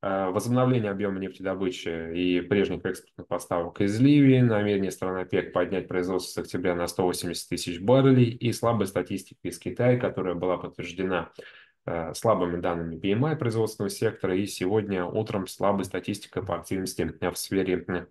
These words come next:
услуг. Э, только лишь, э, шортовые сделки. Следующая цель семьдесят долларов за баррель. Думаю, что довольно быстро к ней придём. И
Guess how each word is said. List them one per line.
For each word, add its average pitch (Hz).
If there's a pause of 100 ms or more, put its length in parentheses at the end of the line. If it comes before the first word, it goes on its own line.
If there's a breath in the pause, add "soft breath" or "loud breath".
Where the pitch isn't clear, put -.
услуг. 101 (600 loud breath)
Э, 87 (180)
только 127
лишь, 107
э, 87
шортовые 92
сделки. 135 (360)
Следующая 101
цель 98
семьдесят 95
долларов 90
за 90
баррель. 127
Думаю, 113
что -
довольно 90
быстро 95
к -
ней 95
придём. 92
И 107